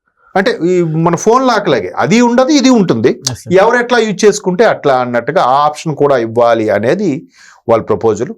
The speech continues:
Speaker 1: ఇస్తే బాగానే ఉంటుంది. బా-, అంటే, ఆ, కొంతమంది పిల్లలు ఉన్నారు, for example, పిల్లలకి ఆ పిన్ నెంబర్ తెలిసిపోయింది అనుకోండి, for example. వాళ్ళు, నేను మొన్న మా నైబర్స్ ఒకళ్ళు చూశాను, వాళ్ళు ఫోన్ లాక్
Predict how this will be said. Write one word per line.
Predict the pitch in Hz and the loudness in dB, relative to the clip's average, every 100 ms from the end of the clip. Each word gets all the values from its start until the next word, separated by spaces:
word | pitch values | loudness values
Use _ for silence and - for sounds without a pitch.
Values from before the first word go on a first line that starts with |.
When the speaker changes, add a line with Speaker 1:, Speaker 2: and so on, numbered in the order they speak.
| _ _ _ _ _ _ _ - | _ _ _ _ _ _ _ -6
Speaker 1:
ఇస్తే | 123 - 202 | -4 0 0
బాగానే | 202 180 190 | 2 2 0
ఉంటుంది. | 160 131 104 - _ _ - | -2 -4 -8 -10 _ _ -4
బా-, | 135 | -2
అంటే, | 139 160 220 - _ - - | -2 -2 -4 -8 _ -8 0
ఆ, | 139 139 135 135 139 135 | 2 2 0 0 -2 -2
కొంతమంది | 160 165 170 170 | 0 0 2 2
పిల్లలు | 160 165 175 156 | 2 0 2 0
ఉన్నారు, | 127 107 98 - _ _ _ 151 | 0 -2 -4 -10 _ _ _ 0
for | 135 | 0
example, | 113 117 101 95 - _ _ | 0 -4 -4 -10 -12 _ _
పిల్లలకి | 160 165 156 | -2 0 -2
ఆ | |
పిన్ | 143 156 165 | -2 -2 0
నెంబర్ | 147 143 | 0 -2
తెలిసిపోయింది | 139 127 - 127 131 | 0 -2 0 -2 0
అనుకోండి, | 110 104 90 98 | -2 -2 -4 -2
for | 90 | -4
example. | 80 78 76 - - _ _ - | -6 -10 -12 -18 -20 _ _ 0
వాళ్ళు, | 156 156 151 143 139 123 120 127 | 2 2 2 2 2 2 0 -2
నేను | 147 143 | 0 0
మొన్న | 135 131 123 | -2 0 -2
మా | 113 113 110 104 98 - _ - | 0 0 0 -2 -4 -10 _ -4
నైబర్స్ | 123 143 139 110 | 0 2 0 -2
ఒకళ్ళు | 110 107 107 | -4 -4 -6
చూశాను, | 92 90 - _ _ - - - | -6 -6 -8 _ _ -20 -16 -2
వాళ్ళు | 135 127 123 123 | 2 4 2 0
ఫోన్ | 120 160 170 170 | 0 0 2 2
లాక్ | 156 147 170 190 151 117 | 2 2 2 2 4 2